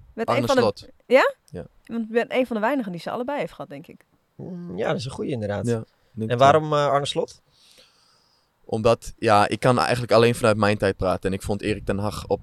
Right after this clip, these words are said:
Speaker 2: tactisch vlak echt waanzinnig goed. Zijn trainingen waren waanzinnig goed. Maar ik vond hem op dat moment, en daar pra-, spra-, eh, spreek ik echt over dat moment. Nou, hoe lang is dat nu geleden? Dat zal een jaar of zeven,
Speaker 1: Zeven, acht.
Speaker 2: zeven, acht
Speaker 1: Ja.
Speaker 2: geleden zijn.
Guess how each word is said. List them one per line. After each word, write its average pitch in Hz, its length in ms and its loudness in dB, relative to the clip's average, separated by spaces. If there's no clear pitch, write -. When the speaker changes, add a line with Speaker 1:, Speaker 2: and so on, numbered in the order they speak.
Speaker 2:
tactisch - 360 2
vlak 104 220 2
echt - 380 -2
waanzinnig 110 540 0
goed. - 360 -4
Zijn 101 220 -6
trainingen 110 400 0
waren 101 220 4
waanzinnig 101 340 0
goed. 120 180 -4
Maar 101 140 -2
ik 95 60 -8
vond 107 160 -4
hem 104 80 -2
op 98 140 -4
dat 110 160 4
moment, 120 520 -2
en 104 80 -6
daar 92 120 -2
pra-, 101 200 2
spra-, - 280 0
eh, 87 300 -4
spreek 101 260 -2
ik - 80 -16
echt 98 180 -2
over 98 160 -2
dat 98 140 2
moment. 98 300 0
Nou, 90 120 -2
hoe 90 100 -4
lang 92 160 -2
is 95 60 -6
dat 92 100 -6
nu 98 100 -4
geleden? 98 380 0
Dat 92 100 -6
zal 98 120 -4
een 92 60 -4
jaar 92 140 -2
of 92 100 -4
zeven, 95 480 -4
Speaker 1:
Zeven, - 340 -12
acht. - 140 -16
Speaker 2:
zeven, 202 320 0
acht - 180 0
Speaker 1:
Ja. - 60 -16
Speaker 2:
geleden 104 320 0
zijn. 92 320 -2